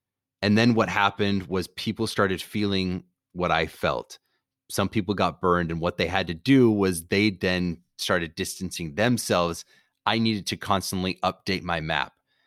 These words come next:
And my map said, "Okay, hey, so-and-so has severed this relationship."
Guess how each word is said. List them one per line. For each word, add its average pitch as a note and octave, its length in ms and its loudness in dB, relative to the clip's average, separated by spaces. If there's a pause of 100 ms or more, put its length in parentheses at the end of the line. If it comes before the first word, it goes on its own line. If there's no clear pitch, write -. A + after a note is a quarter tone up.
(260)
And F#2 100 0
my F2+ 120 2
map F2+ 280 0
said, F#2+ 260 2
"Okay, F#2 340 0
hey, F#2 180 0
so-and-so G2 560 -2
has F2+ 120 -4
severed F2 360 -2
this D#2+ 180 -6
relationship." F2+ 600 -4